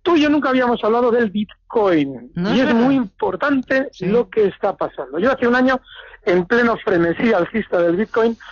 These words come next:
Speaker 1: lo calificaba de payasada financiera. El Bitcoin no tiene absolutamente ninguna razón de ser dentro del mercado, eh, bursátil o de especulación o de lo que ustedes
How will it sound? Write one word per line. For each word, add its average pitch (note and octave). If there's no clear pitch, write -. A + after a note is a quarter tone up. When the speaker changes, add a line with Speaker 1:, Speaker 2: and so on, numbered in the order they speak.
Speaker 1:
lo F#3+
calificaba G3
de A#3+
payasada F#3+
financiera. E3
El A#3
Bitcoin D4
no D4
tiene D4
absolutamente C4
ninguna A#3
razón B3+
de F#3
ser C#4+
dentro B3+
del F#3+
mercado, B3+
eh, E3+
bursátil A3
o F3
de D#3+
especulación F3
o -
de F3+
lo E3+
que D#3+
ustedes A3+